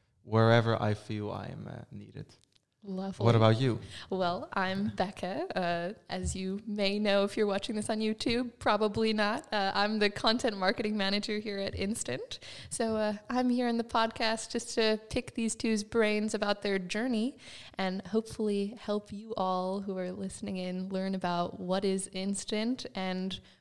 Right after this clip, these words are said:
Speaker 2: what is it like to run a startup that's going crazy fast.
Speaker 1: That's, that's the goal, just to give people sort of like, uh,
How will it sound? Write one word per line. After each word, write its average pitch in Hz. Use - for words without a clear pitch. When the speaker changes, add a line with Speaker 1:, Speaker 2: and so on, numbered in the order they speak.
Speaker 2:
what 196
is 220
it 214
like 202
to 208
run 202
a 214
startup 214
that's -
going 208
crazy 208
fast. 214
Speaker 1:
That's, -
that's -
the 135
goal, 117
just 120
to 127
give 110
people 107
sort 113
of 104
like, 104
uh, 104